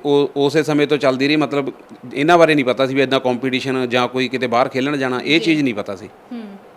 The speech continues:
Speaker 1: ਇਹ ਦੋ ਹਜ਼ਾਰ ਤੇਰਾਂ ਦੇ ਵਿੱਚ ਫਿਰ ਮੈਨੂੰ, ਅਹ, ਸਟਾਰਟਿੰਗ ਕਰਾਈ ਆ।
Speaker 2: ਸਟਾਰਟਿੰਗ ਕਰਵਾਈ
Speaker 1: ਹਾਂਜੀ।
Speaker 2: ਹੈ। ਔਰ ਉਹ ਸਟਾਰਟਿੰਗ ਮਤਲਬ ਕਾਫੀ ਜ਼ਿਆਦਾ ਫੈਸਿਲਿਟੀਜ਼ ਵੀ ਨਹੀਂ ਅਗਰ ਮਿਲੀਆਂ ਹੋਣਗੀਆਂ ਫਿਰ ਤੁਹਾਨੂੰ, ਕਿਉਂਕਿ ਤੁਸੀਂ ਕੰਮ ਵੀ ਕਰਨਾ ਸੀਗਾ, ਪੈਸੇ ਵੀ ਕਮਾਉਣੇ ਸੀਗੇ।
Speaker 1: ਹਾਂਜੀ, ਹਾਂਜੀ, ਇਹ ਤਾਂ ਹੈ। ਹੁਣ ਕੰਮ ਦੇ, ਅਹ,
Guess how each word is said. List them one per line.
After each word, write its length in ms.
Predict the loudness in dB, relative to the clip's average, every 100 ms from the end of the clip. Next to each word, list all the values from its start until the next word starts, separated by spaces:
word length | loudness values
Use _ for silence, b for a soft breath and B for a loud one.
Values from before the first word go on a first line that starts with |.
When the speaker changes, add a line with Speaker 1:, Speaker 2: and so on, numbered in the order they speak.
| -20 -12 -2
Speaker 1:
ਇਹ 100 | 2
ਦੋ 200 | 4 4
ਹਜ਼ਾਰ 180 | 2 0
ਤੇਰਾਂ 300 | 0 0 0
ਦੇ 80 | -2
ਵਿੱਚ 180 | -4
ਫਿਰ 120 | -6 -6
ਮੈਨੂੰ, 280 | -4 -6
ਅਹ, 460 | -8 -12 -10 -6 -6
ਸਟਾਰਟਿੰਗ 380 | 0 0 2 -2
ਕਰਾਈ 260 | -4 -4
ਆ। 40 | -8 -14 -20 -20 -20 -16
Speaker 2:
ਸਟਾਰਟਿੰਗ 340 | -14 -12 -14
ਕਰਵਾਈ 140 | -12 -10
Speaker 1:
ਹਾਂਜੀ। 200 | -8 -10
Speaker 2:
ਹੈ। 60 | -14 B B B
ਔਰ 120 | -6 -2
ਉਹ 120 | -2
ਸਟਾਰਟਿੰਗ 500 | -2 0 0 -2 -2
ਮਤਲਬ 340 | -2 -2 -4 0
ਕਾਫੀ 280 | 2 2 0
ਜ਼ਿਆਦਾ 200 | -2 -2
ਫੈਸਿਲਿਟੀਜ਼ 680 | 0 -2 -2 -6 -6 -6 -4
ਵੀ 60 |
ਨਹੀਂ 160 | -4 -4
ਅਗਰ 140 | -4
ਮਿਲੀਆਂ 360 | -4 -4 -4 -6
ਹੋਣਗੀਆਂ 380 | -6 -8 -6 -6
ਫਿਰ 140 | -6 -8
ਤੁਹਾਨੂੰ, 260 | -8 -8
ਕਿਉਂਕਿ 220 | -10 -12
ਤੁਸੀਂ 220 | -10 -8 -2
ਕੰਮ 280 | 0 0
ਵੀ 120 | -4 -2
ਕਰਨਾ 320 | -2 -2 -6
ਸੀਗਾ, 340 | -8 -4 -4 -6 B B 4
ਪੈਸੇ 300 | 4 4 -2
ਵੀ 100 | -2
ਕਮਾਉਣੇ 400 | -2 -2 -2 -4
ਸੀਗੇ। 260 | -10 -14 -16 -18 -20 -8
Speaker 1:
ਹਾਂਜੀ, 300 | -4 -2 -4
ਹਾਂਜੀ, 260 | -6 -4 -2
ਇਹ 60 | 2
ਤਾਂ 120 | 4
ਹੈ। 200 | 6 6
ਹੁਣ 280 | 2 0 0
ਕੰਮ 320 | 0 2 4
ਦੇ, 80 | 2
ਅਹ, 480 | 2 0 2 2